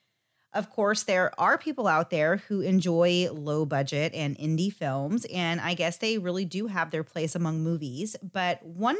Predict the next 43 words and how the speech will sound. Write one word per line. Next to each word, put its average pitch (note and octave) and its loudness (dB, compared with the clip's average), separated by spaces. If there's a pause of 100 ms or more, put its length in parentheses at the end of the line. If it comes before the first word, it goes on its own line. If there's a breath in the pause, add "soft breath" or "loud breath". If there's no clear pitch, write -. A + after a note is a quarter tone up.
genre D#3+ 0
that E3+ 0
I D#3+ 2
refuse G3+ -4
to F#4+ -6
compromise G#3 0
my D#3+ -2
standards D3+ -4
on C#3 0 (300 soft breath)
is G#3 -2
the A#3 -2
horror F#3+ 2
and E3+ 0
thriller A3+ 2
genre. C3+ -4
So - -6
I've D#3 -2
said A3+ 0
many B3+ 2
times F3 0
on D#3+ 0
the D#3 -2
show D#3 -2
that D#3 -2
I D3 2
am D3 -4
a D#3 -6
big E3+ -2
scary D#3 -4
movie C#3+ -4
buff. C#3+ -6
I D3+ -4
love D3+ -4
my G#3+ 0
scary F#3+ 0
movies, C#3+ -2 (380 soft breath)
but F#3+ 0
I G3+ 2
am C#4 2
really, F#3+ 2
really F3+ 2
picky F#3 -2
about E3+ 2